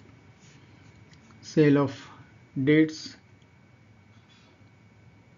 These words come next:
salt and organic manure, these all are dates,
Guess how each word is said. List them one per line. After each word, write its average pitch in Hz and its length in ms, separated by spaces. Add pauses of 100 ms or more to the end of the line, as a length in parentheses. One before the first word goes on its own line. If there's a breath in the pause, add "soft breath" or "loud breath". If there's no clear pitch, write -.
(180)
salt - 960 (680)
and 131 340 (200)
organic 123 580 (840)
manure, 113 760
these 131 320 (160)
all 165 480
are 127 420 (2000)
dates, 143 680